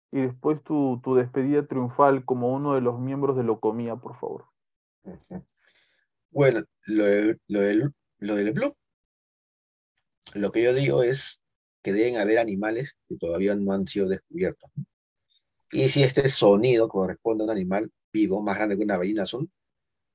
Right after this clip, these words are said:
Speaker 2: yo puedo creer una de dos, o que es un animal realmente que no se ha descubierto y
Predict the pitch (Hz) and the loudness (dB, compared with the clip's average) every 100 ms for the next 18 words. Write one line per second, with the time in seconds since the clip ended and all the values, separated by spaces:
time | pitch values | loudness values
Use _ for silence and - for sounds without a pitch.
0 | _ _ _ _ 104 110 120 117 110 117 | _ _ _ _ -2 4 6 6 6 4
1 | 120 110 101 92 - 95 95 110 127 107 | 4 4 4 0 -6 -4 -2 0 0 2
2 | 101 117 110 110 123 117 113 98 104 123 | 2 2 2 0 -2 -2 -2 -4 0 0
3 | 107 98 110 120 110 101 | 0 0 2 2 -2 -4